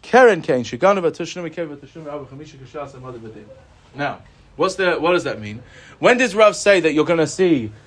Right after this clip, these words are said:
the, a, a disparity between the Keren and the, uh, and the, and the Knasim? If it was four, worth four, and now it's gone down to one. Now, let's think, right? If it was Be'en, I'd give it back,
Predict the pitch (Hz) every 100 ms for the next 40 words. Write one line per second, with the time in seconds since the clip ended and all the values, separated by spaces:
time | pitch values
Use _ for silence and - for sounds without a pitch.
0 | _ 139 143 - 143 139 139 135 123 -
1 | 143 - 180 175 151 127 120 135 180 147
2 | 110 107 - - 131 185 185 151 123 110
3 | - - 160 156 139 156 139 147 147 143
4 | 139 135 143 139 131 139 117 110 123 156
5 | - - - - 233 240 214 202 208 -
6 | 208 208 208 208 202 - 208 202 208 202
7 | - - 185 202 202 180 202 190 202 196
8 | 202 196 170 113 101 - - 160 185 143
9 | 110 - _ 143 147 220 202 127 - _
10 | 123 127 - - 196 220 226 220 202 175
11 | 190 208 208 _ _ 139 156 165 185 208
12 | 277 262